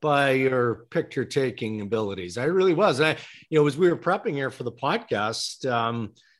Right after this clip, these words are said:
I told the story of, again, another weird part of my life. I tease my wife, Holly, about this all the time. So her bedside table, she's got a collection of things that are dear to her.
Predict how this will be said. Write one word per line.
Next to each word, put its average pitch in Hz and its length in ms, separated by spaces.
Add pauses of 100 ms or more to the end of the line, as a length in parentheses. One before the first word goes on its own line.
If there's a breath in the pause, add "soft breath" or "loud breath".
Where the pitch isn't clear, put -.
(120 soft breath)
I 120 80
told 151 260
the 127 80
story 147 460
of, 107 300
again, 123 380 (100)
another 113 540 (220)
weird 127 420
part 127 260
of 104 100
my 104 180
life. 123 420 (360 soft breath)
I 123 100
tease 151 280
my 139 140
wife, 123 280
Holly, 135 280
about 110 260
this 113 180
all 113 140
the 104 100
time. 127 320
So 117 300
her 139 140
bedside 135 580
table, 127 340
she's 120 220
got 117 260
a 113 60
collection 131 640 (440 soft breath)
of 123 180
things 139 280
that 139 120
are 135 100
dear 151 280
to 110 180
her. 85 200